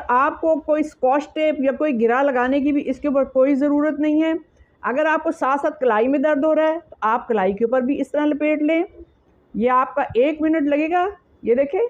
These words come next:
کوئی سیفٹی پن کی آپ کو ضرورت نہیں ہے، بس یہ ایسے، that's all۔ ایک گھنٹہ یا دو گھنٹہ لگے رہے اور اس کے بعد آپ اتاریں، آپ کا درد ختم ہو جائے گا۔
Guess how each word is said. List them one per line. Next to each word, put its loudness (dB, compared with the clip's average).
کوئی 2
سیفٹی -2
پن 0
کی -2
آپ 0
کو 0
ضرورت 2
نہیں 2
ہے، 0
بس -2
یہ 4
ایسے، -4
that's -2
all۔ -4
ایک 0
گھنٹہ 2
یا 0
دو 4
گھنٹہ 0
لگے 2
رہے -2
اور -2
اس 0
کے -2
بعد 0
آپ 0
اتاریں، -2
آپ 0
کا 2
درد 0
ختم -2
ہو -2
جائے -4
گا۔ -12